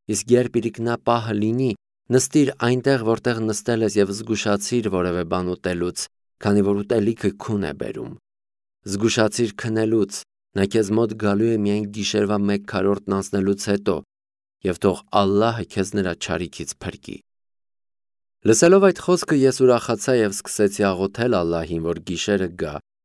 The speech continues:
իսկ երբ գիշերը եկավ, ես ուզեցի դուրս գնալ, և իմ հորեղբոր աղջիկն ինձ ասաց. «Եթե նրան հանդիպես, ասա այն ոտանավորը, երբ դուրս գալու լինես»։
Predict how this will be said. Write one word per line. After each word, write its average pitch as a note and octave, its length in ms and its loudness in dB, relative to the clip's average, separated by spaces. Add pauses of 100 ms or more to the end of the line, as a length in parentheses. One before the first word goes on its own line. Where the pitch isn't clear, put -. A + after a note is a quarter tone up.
(120)
իսկ G2+ 200 -2
երբ A2 220 4
գիշերը A2+ 460 0
եկավ, G#2+ 440 0
ես G#2 160 2
ուզեցի G#2 400 0
դուրս B2 340 2
գնալ, E2 360 -4 (340)
և G2+ 100 6
իմ A#2 160 4
հորեղբոր A#2 480 2
աղջիկն B2+ 460 -2
ինձ G#2+ 160 0
ասաց. F2+ 440 -2 (800)
«Եթե C3 220 0
նրան D#3+ 320 2
հանդիպես, C3+ 520 0 (100)
ասա C#3+ 480 2
այն F2+ 240 0
ոտանավորը, F2 720 -4
երբ F2 340 -6
դուրս F2+ 340 -2
գալու E2 380 -6
լինես»։ D#2 380 -10